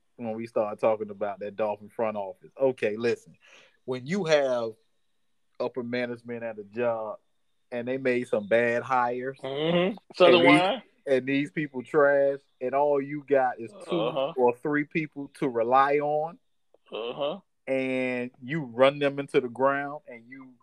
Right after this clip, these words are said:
Speaker 1: you just, "You know what? I need y'all to do everything. I need you to be in this spot. I need you to be in this spot." And you just constantly move them around just so you can just be somewhat successful for, for, for that particular day,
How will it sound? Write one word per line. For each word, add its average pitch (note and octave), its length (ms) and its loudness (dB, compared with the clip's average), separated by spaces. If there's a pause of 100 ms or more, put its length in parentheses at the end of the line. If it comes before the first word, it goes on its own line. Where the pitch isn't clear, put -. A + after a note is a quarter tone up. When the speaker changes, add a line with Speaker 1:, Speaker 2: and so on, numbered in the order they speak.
Speaker 1:
you C#3 180 -20
just, A#2 500 -6
"You C#3+ 100 -16
know C3 160 -2
what? B2+ 260 -2
I B2+ 120 -2
need B2+ 240 -10
y'all A#2+ 180 2
to G#2+ 60 -10
do A#2 200 -10
everything. G2+ 520 -6
I A2+ 80 -2
need A#2+ 260 -12
you A#2 60 -18
to A2 80 -14
be G#2+ 160 -10
in G2+ 100 -10
this B2+ 200 -4
spot. A2 240 -2
I A#2+ 40 -16
need A#2+ 160 -14
you G#2+ 100 -20
to G#2 60 -20
be G#2+ 140 -20
in G#2 40 -20 (120)
this B2 100 -6
spot." G#2+ 220 -6
And A#2+ 120 -10
you C#3 80 -20
just C3 220 -2
constantly C3+ 440 -4
move B2+ 300 -4
them B2+ 160 -10
around A#2+ 420 0 (360)
just C#3+ 540 -2 (260)
so D#3 160 6
you C#3+ 160 -2
can C#3 240 -8
just C3 320 0 (260)
be B2+ 220 -6 (260)
somewhat C#3 760 2 (440)
successful - 960 -6 (300)
for, C#3 380 4
for, D#3 360 -6
for C#3 140 2
that B2+ 200 -2
particular B2 560 -4
day, A2 420 -2